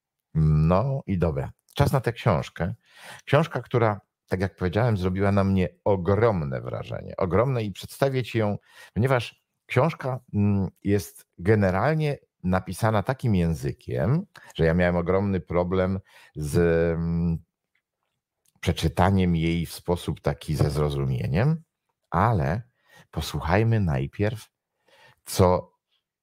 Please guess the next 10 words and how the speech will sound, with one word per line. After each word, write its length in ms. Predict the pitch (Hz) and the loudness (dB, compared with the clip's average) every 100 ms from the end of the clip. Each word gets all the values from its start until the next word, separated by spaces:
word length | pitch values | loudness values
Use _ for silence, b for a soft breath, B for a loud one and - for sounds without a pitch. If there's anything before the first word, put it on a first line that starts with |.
| _ _ _ _ _ _ | _ _ _ _ _ _
te, 120 | 104 | -2
te 200 | 95 135 | 0 0
teksty 400 | 117 143 - - | 2 0 -2 -6
zresztą 300 | 95 101 107 | -4 -4 -2
napisałem 840 | 95 87 80 - 98 98 90 85 73 | 0 0 -4 -2 0 2 0 -2 -4
w 120 | 73 | -4
zapowiedzi 800 | 90 - 76 69 71 65 - - _ - | -2 -2 -4 -2 -2 -2 -8 -14 _ -12
do 140 | 64 | -12
klubu 340 | - - 69 71 | -4 -2 -2 -4
dzisiejszego. 760 | 62 - 58 - - - | -6 -6 -6 -6 -8 -8